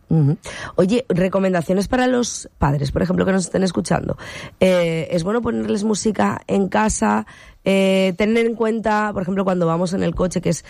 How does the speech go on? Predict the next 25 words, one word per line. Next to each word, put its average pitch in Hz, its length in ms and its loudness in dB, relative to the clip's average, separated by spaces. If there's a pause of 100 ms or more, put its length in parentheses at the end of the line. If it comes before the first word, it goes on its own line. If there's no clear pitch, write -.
(240)
porque, - 340 0 (240)
eh, 107 840 0 (220)
pues 160 120 4
muchas 170 220 2
veces 196 220 0
nos 202 80 -2
acordamos 175 480 0
de 196 100 -2
cuando 165 220 0
escuchábamos 165 480 0
música 180 260 -2
en 190 60 2
el 185 80 2
coche, 185 180 -2
que 214 80 0
es 202 40 0
la 180 60 0
que 175 80 0
ponían 165 280 0
nuestros 165 280 -2
padres 175 460 0
en 175 100 2
los 160 140 0
viajes 160 340 0
largos. 175 460 0